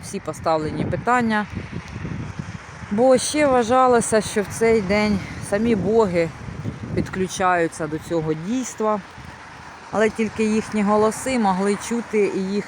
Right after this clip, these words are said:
підказки люди, які вже готові до цього, готові почути. Якщо ж людина не готова ще була почути, значить, не прийшов ще той час.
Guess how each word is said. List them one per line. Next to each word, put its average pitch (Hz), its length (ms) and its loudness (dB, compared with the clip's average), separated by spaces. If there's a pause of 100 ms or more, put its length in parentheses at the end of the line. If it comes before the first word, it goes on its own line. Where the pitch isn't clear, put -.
підказки 214 680 -4 (420)
люди, 226 220 2
які 202 300 2
вже 202 180 2
готові 160 640 -2 (140)
до 160 140 0 (120)
цього, 156 260 -2 (180)
готові 185 420 0
почути. 147 560 -4 (380)
Якщо 254 360 -2
ж - 180 -6 (200)
людина 226 420 0
не 254 260 2
готова 262 500 0
ще 226 300 -4
була 208 320 2
почути, 233 640 -2 (380)
значить, 277 360 -2
не 196 100 2
прийшов 190 440 0
ще - 180 -4
той 214 320 2
час. 339 260 0